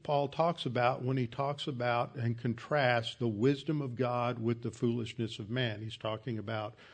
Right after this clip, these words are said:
the foolishness of man, that Socrates and Aristotle and Plato and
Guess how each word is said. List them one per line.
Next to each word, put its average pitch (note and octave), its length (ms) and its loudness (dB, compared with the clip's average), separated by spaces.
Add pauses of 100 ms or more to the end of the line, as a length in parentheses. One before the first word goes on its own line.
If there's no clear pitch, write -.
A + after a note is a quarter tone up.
(120)
the A2+ 100 -4
foolishness B2+ 580 2
of G#2+ 80 -6
man, C3+ 460 2
that G#2+ 240 -4
Socrates A#2 840 0
and A2 180 -8
Aristotle A2 720 -4
and G2+ 140 -14
Plato A2+ 680 -2
and G#2+ 80 -12